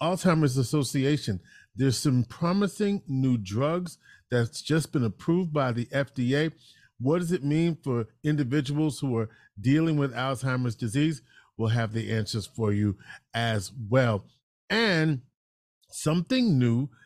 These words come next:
is happening at the Great New York State Fair. Ty Shaw will be in.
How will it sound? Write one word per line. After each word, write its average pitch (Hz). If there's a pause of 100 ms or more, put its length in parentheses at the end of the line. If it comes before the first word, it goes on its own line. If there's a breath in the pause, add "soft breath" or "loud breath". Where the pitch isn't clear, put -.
is 156
happening 131
at 127
the 139
Great 147
New 165
York 185
State 208
Fair. 233 (280 soft breath)
Ty 165
Shaw 180
will 170
be 135 (120)
in. 143